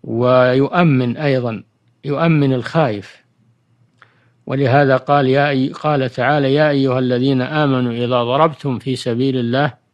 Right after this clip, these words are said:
فتبينوا ولا تقولوا لمن ألقى إليكم السلام لست مؤمنا".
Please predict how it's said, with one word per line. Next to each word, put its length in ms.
فتبينوا 760
ولا 280
تقولوا 560
لمن 300
ألقى 440
إليكم 420
السلام 540
لست 360
مؤمنا". 540